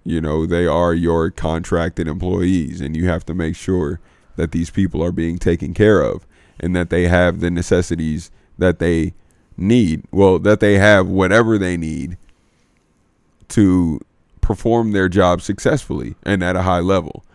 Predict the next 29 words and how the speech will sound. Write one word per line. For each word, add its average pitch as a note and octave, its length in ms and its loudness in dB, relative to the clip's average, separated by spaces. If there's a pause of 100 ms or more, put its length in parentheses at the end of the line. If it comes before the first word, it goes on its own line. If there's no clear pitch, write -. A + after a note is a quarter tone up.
(280)
Um, D#2+ 580 -2
that's F#2+ 420 0
what F#2 380 0
you G2 80 2
want E2+ 400 -2
from F#2 280 -2
your E2+ 180 -4
show E2+ 460 0 (400)
to, F2 480 0
uh, E2 500 -2 (800)
really, F#2 640 4
uh, E2 240 -2
build F#2 320 2
on F#2+ 180 2
your E2+ 120 -2
brand E2+ 520 -4 (300)
and, E2+ 320 -2
uh, D#2 220 -2
build F2 280 0
on D#2+ 500 -6
what E2+ 380 -4
could G2 220 0
become F2 280 -4
a F2 80 -6
fan F#2+ 320 -4
base. - 420 -10 (480)
Um, C#2+ 580 -6
it E2+ 180 -2
is, E2+ 440 -4